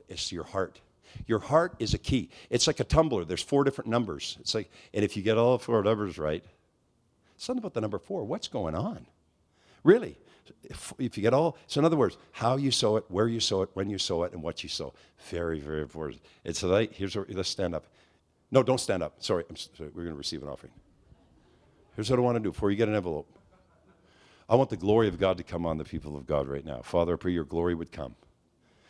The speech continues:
Anoint them to give. And Lord, as we sow a sacrifice, we're sowing just like Abraham did.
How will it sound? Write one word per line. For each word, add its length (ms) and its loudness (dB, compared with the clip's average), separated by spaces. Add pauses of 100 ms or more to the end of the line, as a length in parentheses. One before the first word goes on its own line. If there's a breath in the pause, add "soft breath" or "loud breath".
(160 soft breath)
Anoint 400 2
them 120 -2
to 120 -4
give. 440 -2 (800 loud breath)
And 100 -4
Lord, 160 4
as 140 -4
we 140 0
sow 640 2 (160)
a 80 -8
sacrifice, 920 -2 (380 soft breath)
we're 100 -4
sowing 480 2
just 240 -4
like 180 0
Abraham 500 -6
did. 260 -14